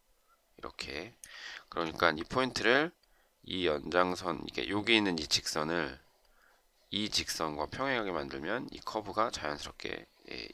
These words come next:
얘랑 자연스럽게 만나게 돼요. 그래서 이 포인트를 클릭하시고 무브, 여기 포인트를 클릭해서, 네, 이때 프로젝트는 당연히 또 켜져 있어야겠죠. 그래서 선택, 무브,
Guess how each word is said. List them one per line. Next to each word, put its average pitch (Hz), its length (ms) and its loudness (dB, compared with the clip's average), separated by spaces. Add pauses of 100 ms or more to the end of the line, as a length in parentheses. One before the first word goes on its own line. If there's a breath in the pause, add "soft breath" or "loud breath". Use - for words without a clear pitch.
얘랑 78 480 -2
자연스럽게 78 800 -4
만나게 65 320 -10
돼요. 65 180 -10 (680 loud breath)
그래서 - 200 -8
이 78 100 -2
포인트를 110 480 0
클릭하시고 110 760 2 (580 loud breath)
무브, 92 580 -2 (520)
여기 - 140 -12
포인트를 87 520 -4
클릭해서, 104 680 2 (880 soft breath)
네, - 100 -8 (140)
이때 - 260 -4
프로젝트는 76 680 -2
당연히 67 420 -10 (420)
또 - 120 -14 (500)
켜져 120 260 -2
있어야겠죠. - 600 -6
그래서 - 280 -14
선택, 123 460 2 (1400 loud breath)
무브, 85 640 -2